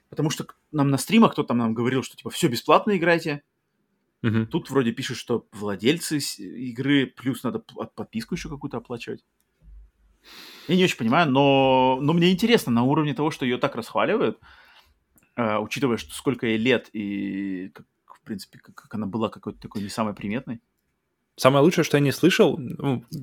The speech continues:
Speaker 2: чисто со своей колокольни, что она,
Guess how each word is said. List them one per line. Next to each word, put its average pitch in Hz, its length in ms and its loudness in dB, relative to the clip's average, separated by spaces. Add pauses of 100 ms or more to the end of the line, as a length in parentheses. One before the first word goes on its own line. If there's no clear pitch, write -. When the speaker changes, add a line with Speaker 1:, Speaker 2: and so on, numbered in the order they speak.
(160)
Speaker 2:
чисто 123 220 -4
со 117 120 -2
своей 113 240 4
колокольни, 120 580 2
что 107 1040 6 (1200)
она, 123 440 6